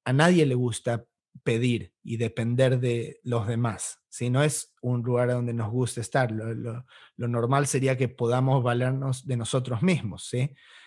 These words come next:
Eh, con las excepciones de personas que n-, no tienen, eh, esa opción porque pueden tener algún, eh, problema como ser discapacitadas, ¿sí? O ciegos, etcétera,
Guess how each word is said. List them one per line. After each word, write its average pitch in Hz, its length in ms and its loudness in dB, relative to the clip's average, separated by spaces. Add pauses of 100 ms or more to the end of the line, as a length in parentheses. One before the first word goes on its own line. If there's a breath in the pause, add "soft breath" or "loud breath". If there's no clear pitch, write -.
(180 loud breath)
Eh, 104 360 -6 (240)
con 139 200 4
las 131 160 2
excepciones 131 600 0
de 120 80 0
personas 127 500 0
que 131 280 0 (420 loud breath)
n-, 101 180 -4 (140)
no 110 300 -4
tienen, 127 580 2 (100)
eh, 107 640 -8 (200)
esa 117 260 -4
opción 135 440 0
porque 123 240 -2
pueden 113 260 -2
tener 123 320 0
algún, 123 440 0
eh, 117 340 -6 (580 soft breath)
problema 123 540 4
como 110 240 -4
ser 117 220 0
discapacitadas, 120 1080 0
¿sí? 117 200 -2
O 113 100 0
ciegos, 127 840 2
etcétera, 127 680 0